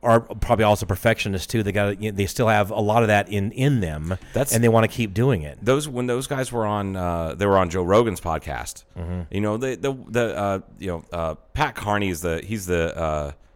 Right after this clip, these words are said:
Speaker 2: the drummer. He's the one who spoke most of the time. If you remember
Speaker 1: Mm-hmm.
Speaker 2: listening to that podcast,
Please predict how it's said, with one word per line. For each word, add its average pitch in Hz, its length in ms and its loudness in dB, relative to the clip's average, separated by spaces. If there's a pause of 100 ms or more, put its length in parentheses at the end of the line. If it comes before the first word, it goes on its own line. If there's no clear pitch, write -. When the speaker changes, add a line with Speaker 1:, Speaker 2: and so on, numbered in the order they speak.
(180)
Speaker 2:
the 87 80 -8
drummer. 82 400 0
He's 143 220 -4
the 131 40 -2
one 113 140 2
who 98 100 -2
spoke - 480 -2
most 90 320 -2
of 73 60 -12
the 73 80 -8
time. 69 320 -14
If 87 160 -14
you 90 80 -4
remember 82 460 -2 (200)
Speaker 1:
Mm-hmm. 82 240 -8
Speaker 2:
listening 90 280 0
to 80 60 0
that 76 120 -2
podcast, 78 480 -2